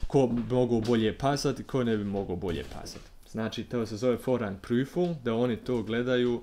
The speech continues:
je li ko paše tu dobro, ko ne paše. Um,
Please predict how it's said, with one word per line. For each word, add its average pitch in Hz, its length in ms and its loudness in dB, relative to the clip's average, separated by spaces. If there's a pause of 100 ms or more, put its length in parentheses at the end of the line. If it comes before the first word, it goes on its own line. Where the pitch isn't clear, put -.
(260)
je 107 140 -2
li 104 160 -2 (100)
ko 123 160 0
paše 113 400 -2
tu 113 300 0
dobro, 117 400 4
ko 117 140 -2
ne 95 260 0
paše. - 220 -8 (1200)
Um, 113 400 4